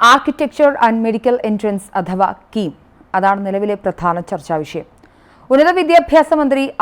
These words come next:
ആർ ബിന്ദുവിനും കേരള സർക്കാരിനുമൊക്കെ തിരിച്ചടിയായ കീം വിഷയത്തിലെ ബഹുമാനപ്പെട്ട കേരള ഹൈക്കോടതിയുടെ വിധിയുടെ അടിസ്ഥാനത്തിൽ പരീക്ഷയുടെ പുതുക്കിയ ഫലം പ്രസിദ്ധീകരിച്ചു. എഴുപത്താറായിരത്തി ഇരുന്നൂറ്റി മുപ്പത് വിദ്യാർത്ഥികൾ യോഗ്യത നേടി.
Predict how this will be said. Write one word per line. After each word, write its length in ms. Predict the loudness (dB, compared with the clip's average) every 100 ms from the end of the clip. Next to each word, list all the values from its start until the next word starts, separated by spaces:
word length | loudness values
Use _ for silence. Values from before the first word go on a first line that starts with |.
| 4
ആർ 120 | 4 0
ബിന്ദുവിനും 420 | 0 -2 -2 -6 -12 _ _ _ _ 2
കേരള 220 | 4 4 2
സർക്കാരിനുമൊക്കെ 600 | -2 2 2 0 -4 -6 -6
തിരിച്ചടിയായ 680 | -6 -2 -2 2 2 2 -2 -8 -6
കീം 160 | -4 -4
വിഷയത്തിലെ 440 | -2 -4 -2 -4 -6 -10 _ _ _ 0
ബഹുമാനപ്പെട്ട 560 | 2 2 2 2 0 0 2
കേരള 220 | 2 2 2
ഹൈക്കോടതിയുടെ 580 | 0 -2 -2 -2 -2 -4
വിധിയുടെ 340 | -4 -4 -2 -4
അടിസ്ഥാനത്തിൽ 500 | -6 -6 -6 -6 -12 -14 _ -2
പരീക്ഷയുടെ 480 | -2 -2 -2 -2 -4
പുതുക്കിയ 400 | -8 -10 -6 -6 -6
ഫലം 180 | -8 -8
പ്രസിദ്ധീകരിച്ചു. 600 | -10 -10 -10 -10 -12 -14 -20 _ _ _ _ _ _ 2
എഴുപത്താറായിരത്തി 640 | 4 4 4 6 4 2 -2
ഇരുന്നൂറ്റി 280 | -4 -4 -4
മുപ്പത് 240 | -2 -2 -2 0
വിദ്യാർത്ഥികൾ 520 | 2 2 0 0 0 -2 -4
യോഗ്യത 320 | -2 0 -2 -2
നേടി. 180 | -6